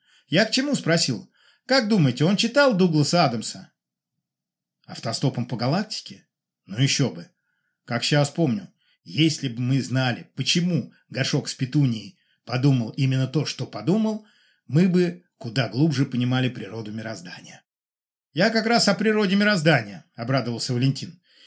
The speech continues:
«Не припомните ответ на главный вопрос жизни,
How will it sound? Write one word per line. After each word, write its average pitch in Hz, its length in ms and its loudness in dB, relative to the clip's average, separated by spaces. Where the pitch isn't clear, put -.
«Не 143 100 2
припомните 202 600 2
ответ 185 280 2
на 156 120 4
главный 151 280 4
вопрос 165 340 2
жизни, 165 600 2